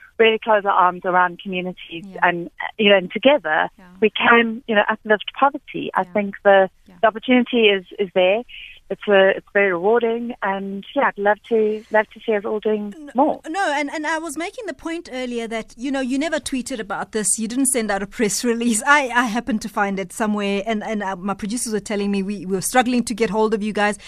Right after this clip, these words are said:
Speaker 2: Just, uh, just for me, that's just such a beautiful thing to see, that you haven't piggybacked on this difficult time and made it
Speaker 1: Yeah.
Speaker 2: into a P R exercise. So we congratulate you on this, and, and more than anything, I
Speaker 1: Thank
Speaker 2: just
Speaker 1: you.
Speaker 2: think what you've done for these families is absolutely amazing. Thank you very much, Danny.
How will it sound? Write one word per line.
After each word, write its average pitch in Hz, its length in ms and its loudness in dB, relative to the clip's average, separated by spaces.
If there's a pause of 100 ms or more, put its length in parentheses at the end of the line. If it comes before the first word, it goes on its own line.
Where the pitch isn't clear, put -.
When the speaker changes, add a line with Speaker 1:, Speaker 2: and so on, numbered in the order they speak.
(280)
Speaker 2:
Just, 285 240 -2
uh, - 80 4 (160)
just - 240 0
for 440 80 4
me, 285 400 4
that's 233 320 -4
just 247 220 -2
such 269 200 -4
a 269 60 -4
beautiful 226 500 -4
thing 208 280 -4
to 208 120 -10
see, 202 440 -2
that 185 240 -8
you 220 100 -4
haven't 233 320 -2
piggybacked 208 560 -4
on 202 160 -4
this 190 160 -2
difficult 202 560 -6
time 214 560 -2 (400)
and 214 200 4
made 226 240 4
it 214 80 4
Speaker 1:
Yeah. 208 140 6
Speaker 2:
into 220 220 0
a 226 60 4
P 233 240 -2
R 196 380 0
exercise. 175 640 -4
So 208 160 -2 (240)
we 220 100 -6
congratulate 233 760 0
you 196 60 -4
on 175 100 -4
this, 175 160 -6
and, 180 180 -8
and 196 180 -6
more 226 240 2
than 220 140 -2
anything, 196 320 -2
I 277 60 6
Speaker 1:
Thank 208 100 2
Speaker 2:
just 190 140 -8
Speaker 1:
you. 151 60 -2
Speaker 2:
think 196 180 -6
what 185 140 -8
you've 170 100 -10
done 185 180 -6
for - 100 -14
these 175 200 -8
families 170 340 -8
is 165 100 -12
absolutely 175 460 -10
amazing. 160 360 -6
Thank 202 240 -4
you 202 60 -4
very 180 180 -4
much, 156 280 -6
Danny. 147 340 -12